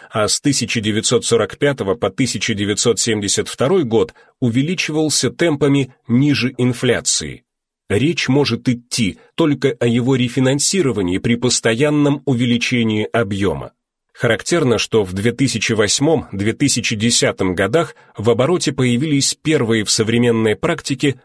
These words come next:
бессрочные облигации, окончательный срок погашения которых не обозначался. На мой взгляд, именно они в относительно недалеком будущем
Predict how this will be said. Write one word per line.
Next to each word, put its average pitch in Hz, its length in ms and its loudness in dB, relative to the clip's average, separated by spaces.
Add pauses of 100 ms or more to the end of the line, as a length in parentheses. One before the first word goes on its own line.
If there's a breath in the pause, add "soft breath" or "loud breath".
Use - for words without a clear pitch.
бессрочные 127 920 2
облигации, 110 1120 -2
окончательный 110 760 0
срок 117 380 0
погашения 104 640 0
которых 156 460 0 (260 soft breath)
не 156 140 2
обозначался. 120 960 0 (360)
На 120 120 2
мой 208 180 2
взгляд, 92 640 -6
именно 160 520 0
они 127 560 0
в 113 160 0
относительно 139 560 0
недалеком 135 640 2
будущем 127 500 0